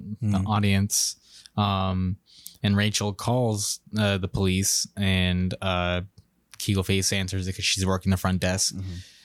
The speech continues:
Speaker 1: and
Speaker 2: But she works at a bank or the precinct?
Speaker 1: She works at the precinct.
Speaker 2: All right. Mm-hmm.
Speaker 1: So, uh, yeah, Kegel Face works at the precinct. Rachel calls the precinct because she's catching on to what John and Susie are doing.
Speaker 2: Mm-hmm.
Speaker 1: She's getting super suspicious.
Speaker 2: Yeah.
Speaker 1: And so she calls it in.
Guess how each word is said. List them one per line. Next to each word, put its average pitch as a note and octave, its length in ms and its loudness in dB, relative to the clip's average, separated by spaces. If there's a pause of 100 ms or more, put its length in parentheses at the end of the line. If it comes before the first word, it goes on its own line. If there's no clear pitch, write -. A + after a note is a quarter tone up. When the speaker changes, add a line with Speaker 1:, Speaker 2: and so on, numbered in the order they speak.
(140)
Speaker 1:
and F#2 400 2
Speaker 2:
But C#3+ 80 2
she D3+ 80 4
works E3+ 220 4
at C3 80 4
a - 20 0
bank E3+ 280 2
or D3+ 40 4
the G#2 140 0
precinct? A2 420 0 (480)
Speaker 1:
She - 140 -2
works B2+ 200 0
at B2 60 0
the G2+ 80 -6
precinct. E2+ 460 -2
Speaker 2:
All D#2 80 -4
right. D#2 140 -6 (260)
Mm-hmm. G2+ 160 -2 (320)
Speaker 1:
So, G#2 240 2
uh, F#2 360 2
yeah, G#2+ 160 0
Kegel A#2 240 0
Face A2+ 260 2
works A#2 200 0
at G#2 60 -2
the G#2 60 0
precinct. G2 500 0
Rachel A2+ 300 2
calls G#2 520 0
the G#2 100 -2
precinct F#2+ 420 -2
because F2+ 440 -2
she's F#2+ 420 0
catching G2+ 380 -2
on G2 220 2
to F#2+ 80 -6
what F#2+ 100 -2
John F#2+ 220 2
and F#2+ 120 0
Susie G#2+ 320 2
are G#2+ 80 2
doing. G2 360 4
Speaker 2:
Mm-hmm. G2+ 40 2
Speaker 1:
She's - 160 -2
getting F#2 160 -2
super A#2 300 -2
suspicious. G2 760 -2 (160)
Speaker 2:
Yeah. F2+ 260 0
Speaker 1:
And F#2+ 80 0
so F#2+ 120 0
she - 160 -2
calls G2+ 320 0
it G2+ 100 0
in. F#2 300 0